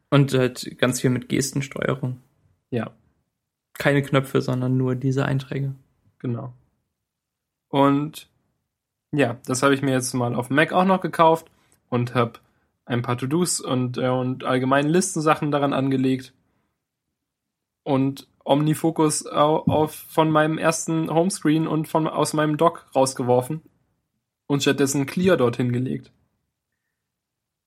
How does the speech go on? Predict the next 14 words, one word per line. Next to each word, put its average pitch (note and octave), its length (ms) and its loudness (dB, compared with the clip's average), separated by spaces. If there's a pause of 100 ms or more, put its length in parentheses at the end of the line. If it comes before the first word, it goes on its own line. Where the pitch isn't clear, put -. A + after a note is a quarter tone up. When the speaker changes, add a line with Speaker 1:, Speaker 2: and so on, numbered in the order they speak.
(680)
Speaker 2:
Tja, A#2+ 260 -6 (160)
nun, G3+ 480 4 (320)
nun D#3+ 400 0
bin D#3+ 160 0
ich B2+ 160 -2
nicht G#3 280 2
<laughs> - 60 -4
ganz E3 220 2
sicher, F3+ 480 2 (1400)
ob D#3+ 180 2
ich D3+ 120 -2
das D3 200 0
schlau D3 300 4
finde G3 640 -2